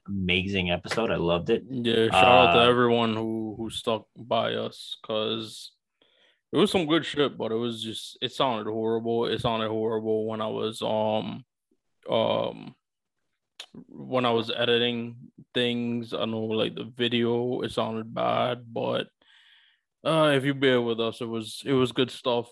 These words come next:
Speaker 2: But this week, I think we got everything, like, figured out. Um,
Speaker 1: Yeah, and
Speaker 2: had some te-,
Speaker 1: it
Speaker 2: technical difficulties. It is what it is. So is life.
Speaker 1: I was like, "Give us feedback." You know, like, bad. We got the negative. We got the bad feedback, distortion. Give us some good feedback.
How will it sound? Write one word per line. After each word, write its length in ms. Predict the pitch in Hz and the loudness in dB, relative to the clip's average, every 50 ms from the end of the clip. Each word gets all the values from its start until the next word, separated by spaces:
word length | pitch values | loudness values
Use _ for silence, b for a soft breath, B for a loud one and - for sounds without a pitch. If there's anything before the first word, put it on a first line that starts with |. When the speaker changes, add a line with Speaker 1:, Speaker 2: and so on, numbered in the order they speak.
| _ - | _ -4
Speaker 2:
But 260 | 113 113 110 113 117 | -4 -4 -2 -4 -4
this 200 | 113 120 113 - | -6 -4 -4 -4
week, 160 | 120 117 110 113 | -6 -4 -2 -2
I 80 | 110 | -2
think 240 | 107 - 117 110 110 | -2 -4 -6 -4 -4
we 80 | 113 110 | -4 -2
got 220 | 110 110 113 113 | 0 0 0 0
everything, 600 | 110 110 113 113 110 110 110 110 110 110 110 127 | 0 0 -2 -2 -2 -2 -4 -4 -4 -8 -10 -12
like, 360 | 127 123 117 117 117 117 120 120 _ - | -10 -8 -6 -6 -6 -8 -10 -14 _ -18
figured 420 | - - 131 120 113 113 113 113 | -10 -8 -6 -4 -2 -2 -2 0
out. 260 | 110 110 110 110 - - _ _ _ _ _ _ _ _ _ _ _ _ _ _ _ - | 0 -2 -2 -4 -6 -10 _ _ _ _ _ _ _ _ _ _ _ _ _ _ _ -6
Um, 300 | - 113 113 113 110 113 | -2 -2 0 0 0 2
Speaker 1:
Yeah, 180 | 120 107 107 110 | 2 2 2 2
and 140 | 110 113 113 - | 0 -2 0 -2
Speaker 2:
had 100 | 123 110 | -2 -2
some 220 | - 117 113 104 | -2 -4 -4 -4
te-, 100 | - - | -2 -2
Speaker 1:
it 200 | 139 123 110 - _ - | -2 -2 -4 -8 _ 0
Speaker 2:
technical 400 | 143 135 123 117 113 107 117 113 | 2 2 2 2 2 0 0 -2
difficulties. 920 | 113 110 117 110 - 117 117 113 113 113 - 123 123 123 123 117 - - - | 0 0 -2 -2 -2 -4 -4 -4 -6 -4 -6 -6 -6 -6 -8 -8 -10 -12 -6
It 180 | - - 139 | -2 2 2
is 160 | 135 123 113 113 | 4 4 4 2
what 140 | 117 113 | 2 2
it 120 | 110 110 117 | 2 0 0
is. 380 | 117 120 120 120 127 - - - - | -2 -2 -2 -4 -6 -10 -16 -14 -6
So 240 | - 139 131 127 | 0 2 2 4
is 100 | 120 110 | 2 2
life. 420 | 110 117 120 123 123 - - - - _ _ _ _ _ _ _ _ _ _ _ _ _ - | 2 0 0 -2 -2 -6 -10 -20 -20 _ _ _ _ _ _ _ _ _ _ _ _ _ 2
Speaker 1:
I 120 | 104 110 | 4 6
was 180 | 113 117 113 113 | 6 6 6 6
like, 240 | 107 101 92 82 82 | 4 4 4 0 -2
"Give 160 | 95 92 90 | -4 -2 -2
us 120 | 95 - | -4 -6
feedback." 760 | - - - 104 104 104 101 85 87 87 78 80 90 - - - - | -8 -10 -8 -4 -4 -4 -2 2 4 4 4 4 0 -4 -14 -18 -10
You 60 | - 101 | -4 -2
know, 80 | 92 | -2
like, 180 | 87 87 90 82 | -2 -2 -2 2
bad. 240 | 80 104 104 104 107 | 2 4 4 4 4
We 120 | 120 123 | 4 4
got 120 | 131 117 | 4 2
the 180 | 90 92 87 95 - | 0 -2 -4 -4 -4
negative. 320 | - 110 117 127 135 127 127 | -2 0 2 2 0 0 0
We 80 | 127 | 0
got 80 | 127 117 | 0 0
the 80 | 104 | 0
bad 240 | 92 113 123 135 131 | 0 0 -2 -2 -2
feedback, 380 | - 156 143 123 139 135 131 - | -2 -4 -4 -2 -2 -4 -4 -6
distortion. 600 | 110 101 - 123 120 117 117 127 123 120 - - - | -8 -8 -4 -4 -4 -4 -4 -6 -10 -10 -10 -8 -8
Give 80 | 95 85 | -8 -8
us 140 | 80 - - | -8 -10 -6
some 120 | 87 90 90 | -4 0 0
good 120 | 95 85 | 0 0
feedback. 460 | - - 92 87 85 90 87 82 82 | 0 0 0 2 4 4 2 2 0